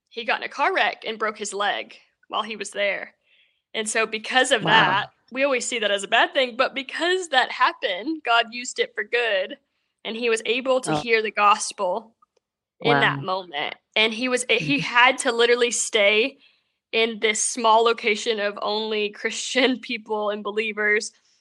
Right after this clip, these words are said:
Speaker 1: And what changed his heart is he saw the way that they loved one another. And he said, "If this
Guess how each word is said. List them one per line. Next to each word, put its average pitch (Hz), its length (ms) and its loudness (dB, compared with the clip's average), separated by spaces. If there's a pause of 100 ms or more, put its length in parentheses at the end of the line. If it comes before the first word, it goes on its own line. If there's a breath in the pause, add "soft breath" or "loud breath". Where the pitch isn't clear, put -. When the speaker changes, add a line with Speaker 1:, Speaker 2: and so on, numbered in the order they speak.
(180)
Speaker 1:
And 208 360 0
what 240 240 2
changed 269 440 2
his 233 140 4
heart 214 320 4
is 220 120 0
he 233 160 -6
saw 220 500 4
the 262 120 0
way 214 180 -4
that - 120 -6
they 208 140 -2
loved 202 480 -2
one 220 160 -4
another. 180 580 -6 (360)
And 233 80 0
he 226 100 2
said, 208 200 4
"If - 280 -4
this 285 500 0